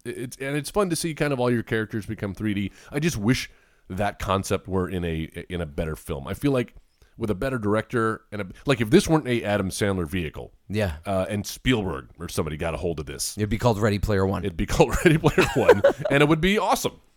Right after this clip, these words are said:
Speaker 2: Uh-huh.
Speaker 1: Um, and it w-, and you know what, Wreck-It Ralph. Like, I, I was able to be
Speaker 2: So
Speaker 1: impartial
Speaker 2: good,
Speaker 1: with Wreck-It
Speaker 2: man.
Speaker 1: Ralph.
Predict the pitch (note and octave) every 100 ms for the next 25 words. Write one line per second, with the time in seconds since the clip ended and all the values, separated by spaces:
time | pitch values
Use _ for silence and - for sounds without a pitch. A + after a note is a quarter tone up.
0 | - G2 F#2 E2 - G2+ G2 G2 - A#2+
1 | A2 - _ - - D#3+ G#3 A3 A3+ A#3+
2 | - _ - D3 G3+ - D3+ F#3+ G#3 D#3+
3 | - _ _ _ - A#2+ - C#3+ - E3
4 | E3+ D3+ D#3+ C#3 C#4+ - - D3 D3+ A#2
5 | G#2 F#2 F#2+ F2 E2+ G2+ G2+ E2+